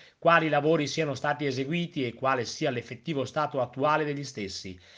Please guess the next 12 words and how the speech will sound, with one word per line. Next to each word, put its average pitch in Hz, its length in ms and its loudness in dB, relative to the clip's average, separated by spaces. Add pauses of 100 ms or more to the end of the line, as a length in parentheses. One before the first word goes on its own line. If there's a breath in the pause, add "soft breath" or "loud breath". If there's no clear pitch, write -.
(160 loud breath)
ma - 100 -6
chiede 131 280 2
anche 156 340 4
che 123 140 -8
l'amministrazione 139 580 -2
comunale 160 460 0
verifichi 151 520 -4
direttamente, 127 760 -2
mediante 101 480 -6
accessi 113 420 -6
sul 101 220 -12
posto, 123 500 2